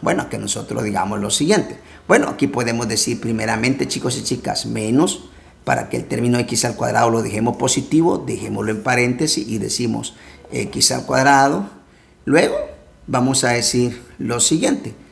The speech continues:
eh, más entre menos da menos. Colocamos doce x,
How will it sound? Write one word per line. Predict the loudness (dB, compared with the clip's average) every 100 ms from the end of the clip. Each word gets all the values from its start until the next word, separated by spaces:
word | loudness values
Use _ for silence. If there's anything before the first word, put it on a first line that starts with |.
| -20 -18
eh, | -6 -4 -2 -2 0 -2 -6 -12 -16 -18 _
más | -2 4 6 6 2 -4 -8 -20 -20 _ -20 -16
entre | -8 -6 -4 0
menos | 4 4 2 -2 -8
da | -10 -6 -4 -2 0
menos. | 2 2 0 -8 -14 -16
Colocamos | -8 -6 -4 -2 0 0 -2
doce | 0 2 2 4 4
x, | 2 0 -4 -4 -10